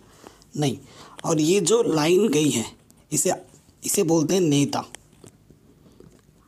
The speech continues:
हिंदी में क्या बोलते हैं? नेता। तो अभी आपसे बोलेगा नेता का समीकरण निकालो, ढ-, वगैरह वगैरह सब चीज़ें पूछेगा,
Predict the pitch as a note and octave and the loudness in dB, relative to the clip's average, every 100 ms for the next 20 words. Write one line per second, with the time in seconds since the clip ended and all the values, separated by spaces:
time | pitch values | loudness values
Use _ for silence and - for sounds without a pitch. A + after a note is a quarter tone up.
0 | - C#3+ C#3+ D3 - D3+ G3+ - - - | -10 -2 0 0 -2 0 0 0 -6 -8
1 | - - - C3 C3+ C#3 A2+ - - - | -20 -20 -10 -2 2 2 -2 -10 -18 -20
2 | - _ _ - - _ _ - - - | -20 _ _ -20 -20 _ _ -18 -12 -6
3 | - F3 G#3 - G3+ E3+ F#3 E3+ D#3 D3 | -2 0 0 0 -2 0 2 2 0 0
4 | E3+ E3 D#3+ E3 D#3+ E3 D#3+ D#3 D#3 D#3 | -2 -2 0 0 -2 -2 -2 -2 0 0
5 | D3+ C#3 C#3+ - - D3 D3+ D3+ D3 C#3+ | 0 -2 -6 -12 -6 -2 0 0 0 -2
6 | - D3 E3+ E3 C#3+ - B2+ G2+ | -2 -2 0 2 0 -2 -4 -8